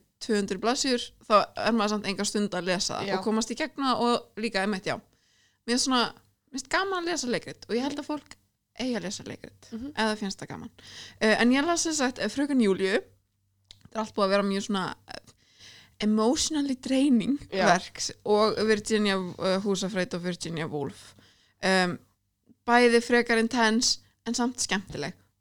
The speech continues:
Speaker 1: og ég hafði ekki lesið áður.
Speaker 2: Mm.
Speaker 1: Svo las ég í gær, las ég God of Carnage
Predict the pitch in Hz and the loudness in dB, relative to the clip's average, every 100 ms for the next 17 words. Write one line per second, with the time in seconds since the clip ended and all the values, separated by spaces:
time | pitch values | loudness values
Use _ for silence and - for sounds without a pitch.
0 | - 247 247 226 247 226 226 226 202 139 | -8 -4 -2 -4 -4 -2 -2 -2 -2 -4
1 | 147 - - 226 202 226 - - 226 233 | -6 -8 4 6 6 2 -8 -4 2 4
2 | 240 233 202 208 233 311 359 359 - 262 | 2 0 -2 -2 -4 -2 0 -2 -2 -2
3 | 233 214 254 254 247 - - 330 370 370 | -2 -4 -4 -4 -6 -10 -2 -2 -2 -6
4 | - - - | -4 -4 -4